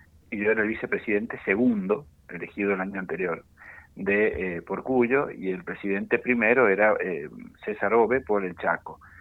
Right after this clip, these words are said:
Entonces volvimos a encontrarnos, volvimos a sesionar, a mocionar, y bueno, entendieron que era importante por esto de los archivos, por haber creado una carrera de archivística en San Juan,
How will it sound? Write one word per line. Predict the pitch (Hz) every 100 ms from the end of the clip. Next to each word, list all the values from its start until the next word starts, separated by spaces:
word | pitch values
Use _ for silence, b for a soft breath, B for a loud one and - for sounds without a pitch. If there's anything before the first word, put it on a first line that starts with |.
| B B B _
Entonces | - 98 104 -
volvimos | 101 104 120 120
a |
encontrarnos, | 120 127 127 151 139 139 143
volvimos | 110 95 107 110
a | 104
sesionar, | 98 95 107 131 139 131
a |
mocionar, | 101 95 - 104 113
y | 107
bueno, | 87 85
entendieron | 90 - 92 95 107 104
que | 101
era |
importante | 104 95 95 117 107 101 104
por | 82 87
esto | - 95
de | 92
los | 85
archivos, | 90 85 - 110 101 95
por | 92
haber | 87 107
creado | 123 92 113 147 104
una | 95 95 95
carrera | 92 98 98 95
de | 85
archivística | 87 92 95 - 95
en | 85
San | - 87
Juan, | - 127 104